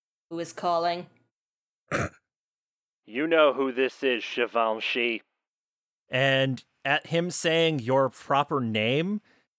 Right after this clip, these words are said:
Speaker 2: you actually are taken aback a bit, and you have, uh, it's exerting a little bit of actual influence over you because he is using your,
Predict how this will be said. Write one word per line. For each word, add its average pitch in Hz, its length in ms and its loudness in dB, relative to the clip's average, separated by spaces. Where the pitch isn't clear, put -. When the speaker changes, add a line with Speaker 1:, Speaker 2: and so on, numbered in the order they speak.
Speaker 2:
you 143 260 0
actually 139 640 -2
are 123 340 0
taken 127 380 -2
aback 147 480 0
a 180 60 -12
bit, 220 320 -2
and 135 480 0
you 131 380 -2
have, 127 680 0
uh, 123 300 2
it's 185 220 -2
exerting 160 560 0
a 151 160 0
little 139 320 0
bit 143 180 0
of 127 100 0
actual 123 440 -2
influence 113 640 0
over 113 340 0
you 107 220 0
because 113 460 -4
he 127 220 -4
is 113 160 -2
using 110 440 0
your, 104 320 0